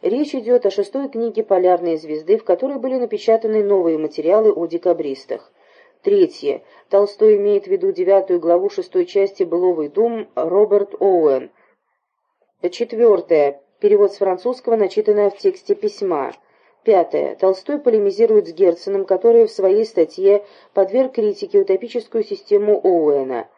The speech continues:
Шестое. Возражение Толстого относится к следующему суждению Герцена. Не проще ли понять, что человек живёт не для совершения судеб, не для воплощения идей, не для прогресса, а единственно потому,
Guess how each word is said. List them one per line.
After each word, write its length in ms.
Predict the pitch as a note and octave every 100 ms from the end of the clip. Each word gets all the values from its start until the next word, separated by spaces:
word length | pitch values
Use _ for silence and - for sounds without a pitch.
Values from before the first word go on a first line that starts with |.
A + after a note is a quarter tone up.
| _ _ _ _ _ -
Шестое. 680 | - A3 - F3+ C3+ B2+ _ _ -
Возражение 720 | G3+ A#3 C4 C4+ D4+ C#4+ C4
Толстого 560 | A#3 A3 - C4 A3
относится 560 | G3 G#3+ A3+ A3+ A3+ A3
к 80 | -
следующему 640 | - G#3+ G#3+ A3 - A3
суждению 540 | G#3 E3+ D#3 E3+ F3 F3
Герцена. 640 | D#3+ C#3 - C3+ B2 - _ _ _ _ _ _ _ -
Не 160 | A3 B3+
проще 340 | D#4 E4+ -
ли 140 | A#3+
понять, 360 | A#3+ A3 B3 C4
что 200 | - G3
человек 440 | G3 F#3+ F#3 B3+ F#3+
живёт 420 | G3+ G3+ A#3 G#3+
не 160 | G#3
для 320 | F#3 G3+ G3+ -
совершения 600 | G3+ F#3+ - C4 B3+ B3
судеб, 520 | - G3+ F3 C#3 - _ - _
не 160 | G3+ G#3
для 120 | G#3+
воплощения 680 | G#3 G#3 G#3 - A3 G3 F3+
идей, 320 | D#3+ A3+ A#3
не 180 | G#3 F3
для 220 | F3+ E3+
прогресса, 640 | - D3 D#3+ A3+ A3+ G#3
а 160 | - F#3
единственно 600 | F#3+ G3+ A3+ - F3+ E3+
потому, 520 | E3 D3+ D3 G#3+ A#3+